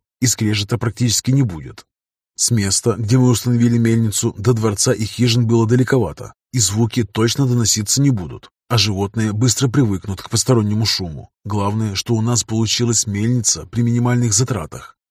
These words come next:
и мука при этом была более качественной. В прежней попадались микроскопические осколки базальта, и сам помол был грубее. Теперь можно было обеспечить мукой всё население,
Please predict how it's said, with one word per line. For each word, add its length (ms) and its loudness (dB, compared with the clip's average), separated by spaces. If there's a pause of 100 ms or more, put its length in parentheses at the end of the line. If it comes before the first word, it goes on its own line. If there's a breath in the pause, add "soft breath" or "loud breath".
и 80 2
мука 320 0
при 160 4
этом 280 0
была 200 4
более 340 2
качественной. 760 -6 (180)
В 100 -20
прежней 380 0
попадались 480 0
микроскопические 880 0
осколки 520 0
базальта, 600 -2 (200)
и 80 0
сам 320 0
помол 320 2
был 240 2
грубее. 520 -2 (280)
Теперь 360 -2
можно 260 0
было 260 2
обеспечить 580 0
мукой 380 4
всё 380 2
население, 720 0